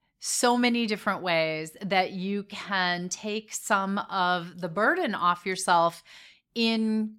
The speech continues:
content creation. So let's dive in. I want to talk about two different categories. So first, we're gonna talk about five ways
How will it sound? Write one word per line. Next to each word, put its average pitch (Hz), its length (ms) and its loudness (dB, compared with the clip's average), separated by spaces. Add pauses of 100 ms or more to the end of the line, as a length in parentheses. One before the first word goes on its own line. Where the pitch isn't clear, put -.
content 180 680 0
creation. 175 880 -6 (100)
So 170 600 2
let's 233 500 2
dive 269 360 4
in. 196 220 2
I 208 60 2
want 208 240 -2
to - 120 -8
talk 254 300 4
about 185 600 6 (260)
two 339 240 2
different 269 340 -4
categories. 160 720 -2
So 202 140 -6
first, 240 400 -2
we're 330 80 -2
gonna 262 220 -2
talk 202 360 0
about 175 540 2 (300)
five 240 560 6
ways 180 640 0